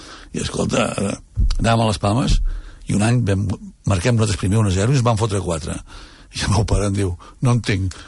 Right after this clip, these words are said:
com aquell aquí, aquí li feu un bany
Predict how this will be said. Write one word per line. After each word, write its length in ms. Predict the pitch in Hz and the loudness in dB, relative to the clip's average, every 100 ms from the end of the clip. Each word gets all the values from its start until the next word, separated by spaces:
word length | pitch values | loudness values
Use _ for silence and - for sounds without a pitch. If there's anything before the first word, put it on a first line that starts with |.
| - | -6
com 140 | - 101 | 0 0
aquell 220 | 92 101 | 2 0
aquí, 160 | 90 117 143 - - - - - - - - - - - - | 0 -2 -6 -12 -20 -20 -20 -20 -20 -14 -12 -10 -12 -8 -4
aquí 240 | 120 135 | 0 2
li 80 | 123 | 2
feu 140 | 107 123 | 2 2
un 100 | 113 104 107 104 117 - 104 | 2 2 0 -2 -2 -2 0
bany 280 | 107 143 | 2 2